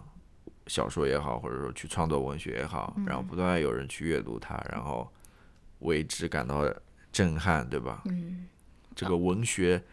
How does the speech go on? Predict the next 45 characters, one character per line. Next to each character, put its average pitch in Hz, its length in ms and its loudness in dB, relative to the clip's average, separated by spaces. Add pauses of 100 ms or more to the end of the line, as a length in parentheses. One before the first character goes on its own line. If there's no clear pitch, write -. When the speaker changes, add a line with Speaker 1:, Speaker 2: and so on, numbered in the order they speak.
(340)
Speaker 1:
之 220 180 6
火 92 260 6
才 85 200 0
能 87 160 0
这 95 120 2
样 76 180 2
一 78 120 -4
代 85 200 4
一 80 60 4
代 80 180 0
不 - 220 -4
断 82 220 0
地 67 200 -4 (260)
延 80 300 -2
续 92 200 -4
下 - 160 -4
来。 - 260 -10
Speaker 2:
嗯。 196 680 10 (200)
Speaker 1:
嗯。 185 680 4 (380)
Speaker 2:
然 233 160 4
后 269 100 10
我 196 120 8
就 233 180 6
联 196 300 2
想 202 180 2
到 175 160 2
了 - 300 -4 (280)
它 220 200 0
和 214 120 0
其 - 320 -2
他 254 240 0
的 254 100 2
那 190 200 2
种 - 240 -6 (540)
媒 185 260 2
介 196 220 6
形 175 280 -4
式 196 160 -6
的 180 80 -2
一 165 80 0
种 - 240 -8
对 190 260 0
比。 - 360 -12
Speaker 1:
嗯 180 80 -6
哼。 170 80 -6